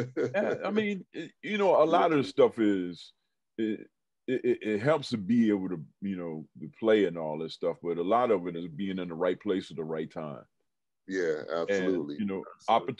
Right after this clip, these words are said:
Speaker 1: opportunity arises, be ready. You know, if you
Speaker 2: Yeah.
Speaker 1: stay ready, you don't have to get ready.
Speaker 3: That's right.
Speaker 1: 'Cause getting ready takes time. If you stay ready, you know,
Speaker 3: <laughs>
Speaker 1: the, the clock ain't rolling. So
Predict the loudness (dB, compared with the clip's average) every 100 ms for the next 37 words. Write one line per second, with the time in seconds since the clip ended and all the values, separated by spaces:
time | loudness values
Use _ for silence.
0 | -2 0 2 2 6 6 6 2 -2 -10
1 | -10 -18 -8 -4 0 2 0 -2 -8 -6
2 | -6 -6 -8 _ -16 -10 -10 -8 -8 -8
3 | -12 _ -10 0 4 4 4 2 2 0
4 | -2 0 -2 -2 -2 -2 0 -2 -4 -8
5 | _ _ _ _ -16 -10 -8 -2 -2 -2
6 | -8 _ _ 0 4 6 6 4 4 2
7 | 0 0 2 2 0 -4 -6 4 4 6
8 | 6 4 4 0 -2 -2 -2 -2 -2 0
9 | 0 -2 -6 -2 0 2 4 4 4 2
10 | 4 4 2 -2 -8 -10 -10 -10